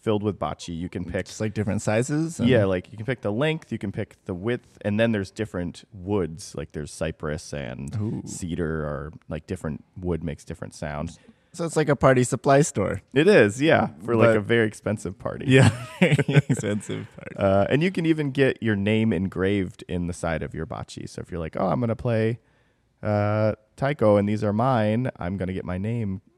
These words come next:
Speaker 1: in the side." So they engrave them in there for you.
Speaker 2: Nice.
Speaker 1: So they have cool things like that. They've got all kinds of traditional masks.
Speaker 2: Now we're talking.
Speaker 1: They've got things that, like, I don't even really know what they were 'cause I was like, "Ah, these look really cool, but I don't know enough about being a Matsuri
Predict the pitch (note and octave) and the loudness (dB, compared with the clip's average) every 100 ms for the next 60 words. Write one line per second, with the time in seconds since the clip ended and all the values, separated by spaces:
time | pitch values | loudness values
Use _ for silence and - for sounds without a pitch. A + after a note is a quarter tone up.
0 | - G#2 F2 - D2+ C#2 C#2 G#2+ C#3 - | -10 -8 -8 -8 -10 -8 -8 -10 -14 -10
1 | - D#2 D2 C#2+ C#2+ A#1+ - - - - | -10 -8 -10 -8 -8 -8 -10 -10 -8 -8
2 | - - G2 E2 - - - D2+ - - | -10 -8 -8 -8 -8 -6 -6 -6 -10 -14
3 | - D#2 D#2+ G#2 - D3+ D3 C#3+ C3 A#2+ | -4 -2 0 0 0 0 0 0 0 0
4 | A#2 G#2+ G#2 G#2 F#2+ G2+ - F#2+ F#2+ - | 2 2 2 4 4 2 0 -2 -2 -4
5 | - F#2+ - E2+ F#2 F#2+ F#2+ - - - | -4 -4 -2 -2 -2 -2 -4 -8 -20 -20
6 | - - _ - - A2+ G2 F#2+ - G2 | -20 -20 _ -12 -6 -4 -4 -6 -4 -6
7 | G#2 - E3+ F3 D3 - C3+ B2+ A#2 A2 | -4 0 2 4 2 4 2 4 4 2
8 | E2 G2 F#2 - G2 G2+ G2 F#2+ E2+ E2+ | 4 4 2 0 2 2 2 -2 -4 -6
9 | F#2+ F#2+ F2+ F#2 F#2 F#2 F2 E2+ F2 F#2+ | -4 -2 0 2 2 2 -2 0 0 -2
10 | G#2 F#2 F2 F2 D#2 - - G2+ F#2 F#2 | -4 -6 -6 -8 -14 -14 -12 -10 -10 -12
11 | G#2 - F#2+ F2 - F2+ F#2 E2+ E2 F2+ | -14 -8 -8 -6 -6 -4 -4 -4 -4 -4
12 | E2+ E2+ E2 - F2 E2+ - E2+ E2+ E2 | -4 -6 -6 -8 -6 -6 -6 -8 -6 -6
13 | D#2+ - F2+ F2 | -8 -8 -6 -6